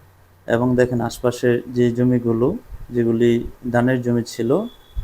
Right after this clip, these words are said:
ধান কাটার পরে কি সুন্দর লাগছে দৃশ্যগুলো। তো এই জায়গায় যারা ঘুরতে আসবেন,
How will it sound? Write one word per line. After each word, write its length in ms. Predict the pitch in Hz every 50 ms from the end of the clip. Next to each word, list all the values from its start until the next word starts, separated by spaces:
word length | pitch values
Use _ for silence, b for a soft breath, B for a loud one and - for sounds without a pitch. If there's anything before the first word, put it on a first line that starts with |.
| - - _ _ _
ধান 180 | 123 123 123 123
কাটার 340 | 123 - 147 143 156 170 170
পরে 240 | 165 - 147 135 131
কি 120 | - 120
সুন্দর 300 | 120 - 123 120 117 117
লাগছে 300 | 113 113 110 - - 120
দৃশ্যগুলো। 640 | 117 117 117 - - - 113 110 113 110 110 107 107 - _ _ _ _ _ _ _ _ _ _ _ _ _ _ _ _ _ - -
তো 60 | 131
এই 380 | 127 - 127 147 151 160 175 165
জায়গায় 340 | 143 147 151 147 147 156 147
যারা 240 | 131 135 135 143 139
ঘুরতে 340 | 120 123 123 - - 139
আসবেন, 420 | 135 135 131 131 147 170 190 196